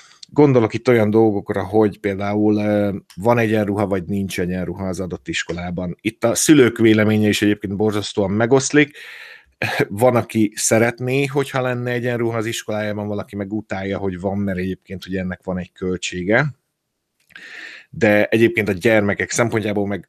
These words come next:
sokkal jobban szeretik, mert nincsen vita, hogy mit vegyen fel a gyerek reggel, hanem ugye ott van az egyenruha, és kész. Ugye ott már csak a cipő, ami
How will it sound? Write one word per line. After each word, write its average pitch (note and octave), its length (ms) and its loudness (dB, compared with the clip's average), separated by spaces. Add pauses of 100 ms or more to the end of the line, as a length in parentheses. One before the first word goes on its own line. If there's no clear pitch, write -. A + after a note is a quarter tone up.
(120)
sokkal - 340 -4
jobban G2+ 320 2
szeretik, A2 420 -4
mert G2 200 -6
nincsen G2+ 420 -4
vita, G#2+ 240 -4
hogy G2+ 160 -2
mit G2+ 200 -4
vegyen G2+ 280 -4
fel G2+ 180 -4
a G2 60 0
gyerek G2 340 -2
reggel, A#2+ 360 2
hanem G2+ 220 -2
ugye G2 140 -2
ott G2 160 -2
van E2+ 120 -6
az F2+ 100 -4
egyenruha, A2 400 4
és G2+ 140 -2
kész. - 480 -2 (440)
Ugye G#2+ 260 4
ott B2+ 180 2
már A2+ 160 2
csak - 180 -4
a A#2 40 -2
cipő, B2 500 4
ami G#2+ 320 0